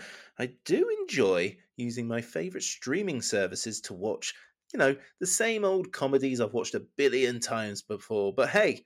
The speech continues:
I love it, okay? So don't judge. Alas, being away overseas on holiday in the chateau means I have to go without some of those shows until I've returned home.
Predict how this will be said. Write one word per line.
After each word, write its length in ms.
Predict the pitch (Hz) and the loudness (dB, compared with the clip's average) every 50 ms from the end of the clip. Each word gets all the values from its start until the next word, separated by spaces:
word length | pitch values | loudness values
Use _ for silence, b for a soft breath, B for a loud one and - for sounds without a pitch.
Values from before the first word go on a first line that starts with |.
| - | -4
I 40 | - | 0
love 160 | 196 196 175 | 2 4 6
it, 200 | 139 104 - - _ _ - | 4 4 2 -2 _ _ -10
okay? 340 | 123 120 - 180 180 202 196 | -8 -2 0 0 2 2 0
So 140 | - - - | -2 0 2
don't 240 | - 160 165 156 | 4 4 4 4
judge. 440 | - 170 147 120 101 - - - - _ _ _ _ _ _ - | 4 6 6 6 6 4 0 -6 -8 _ _ _ _ _ _ -2
Alas, 480 | 151 - 302 175 147 131 - - - - b b b b | 0 2 2 2 0 0 -2 -2 -2 -4 b b b b
being 260 | 156 175 233 277 285 | 2 2 2 2 2
away 440 | 226 190 160 156 151 147 135 131 - - | 2 2 2 2 2 2 2 0 0 0
overseas 560 | 143 135 123 117 117 - - 123 113 107 101 | 0 2 2 0 -4 -4 -2 -2 -2 -2 -4
on 120 | 107 101 | -6 -8
holiday 420 | - - 120 113 110 101 101 104 101 | -6 -4 -2 0 0 0 0 -2 -2
in 80 | 98 | -4
the 80 | 95 92 | -4 -6
chateau 580 | 92 - - 262 269 262 254 - 127 - 123 117 B B B B | -6 -4 -2 -2 -2 0 2 4 6 6 4 2 B B B B
means 260 | - 151 151 151 143 151 | -10 -10 -8 -6 -4 -2
I 100 | 147 147 | -4 -4
have 280 | - 190 208 202 - - | -4 -8 -14 -14 -12 -12
to 100 | 190 165 | -12 -8
go 320 | 139 - 143 143 139 131 | -4 0 2 4 4 4
without 480 | 120 117 131 120 147 185 185 160 - - | 4 2 2 2 2 0 0 -2 -4 -6
some 180 | - 131 107 104 | -6 -6 -4 -2
of 80 | 98 | -2
those 180 | 101 101 98 95 | 0 0 -2 -2
shows 440 | - - 104 101 95 98 98 - - b b b b | -2 -2 -2 0 0 -2 -2 -6 -10 b b b b
until 360 | 110 107 - - 113 107 117 | -12 -10 -6 -4 -4 -4 -4
I've 160 | 110 107 - | -4 -6 -6
returned 440 | 120 117 - - 101 95 98 101 - | -8 -6 -6 -8 -8 -8 -12 -12 -6
home. 420 | - 147 170 165 131 104 101 - | 0 0 2 2 2 0 -4 -10